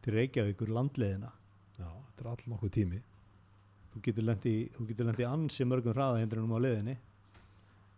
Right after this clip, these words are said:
Speaker 2: Ég held að maður fatti þetta ekki almennilega fyrr en maður lendir í því. Að maður er með sjúkling í höndunum sem að ælir eins og múkki og, og vill rífa allt af sér og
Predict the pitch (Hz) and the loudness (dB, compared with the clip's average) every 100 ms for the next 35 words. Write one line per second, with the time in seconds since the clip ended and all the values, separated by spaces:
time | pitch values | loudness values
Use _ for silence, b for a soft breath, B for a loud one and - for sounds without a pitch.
0 | - - 101 123 151 147 143 135 - - | -14 -4 -2 0 0 2 2 0 -4 -4
1 | 151 - 190 175 156 170 156 147 156 151 | -2 0 2 2 4 4 4 4 4 4
2 | 151 180 180 175 107 - - - - - | 4 4 4 4 2 -2 -20 -20 -20 -20
3 | - - - - - - - - 117 107 | -20 -20 -20 -20 -20 -20 -20 -18 -8 -6
4 | 104 117 120 123 135 135 135 160 156 135 | -2 0 2 2 2 2 2 2 2 4
5 | 156 156 135 131 131 127 147 156 147 143 | 2 2 2 2 2 2 4 4 4 2
6 | 135 147 - - 123 120 110 117 117 113 | 2 2 0 0 4 4 2 -4 -6 -6
7 | 117 131 135 139 151 139 151 - 135 131 | -4 0 2 2 2 2 0 -2 -2 0
8 | - 107 104 104 101 | 0 2 0 -2 -4